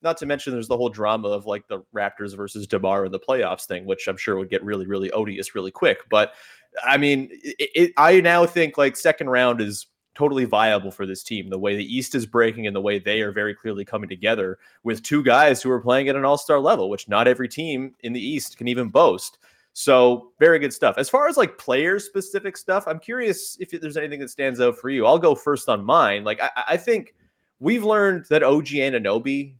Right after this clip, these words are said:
doesn't have to be on the ball to be a tremendous, tremendous impact player for this team. And I think they've kind of found the perfect role for him over the last little while here. Over the last eight games,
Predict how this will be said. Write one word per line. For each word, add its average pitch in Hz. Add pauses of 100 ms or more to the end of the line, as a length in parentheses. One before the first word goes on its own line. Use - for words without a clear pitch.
doesn't 147
have 120
to 123
be 113
on 110
the 110
ball 107
to 110
be 101 (240)
a 113
tremendous, 113
tremendous 110
impact 101
player 98
for 131
this 123
team. 151
And 120
I 113
think 208
they've 143
kind 127
of 95
found 107 (340)
the 123
perfect 123
role 110
for 110
him 92 (280)
over 123
the 110
last 104
little 98
while 98
here. 92
Over 175
the 175
last 147
eight 127
games, 101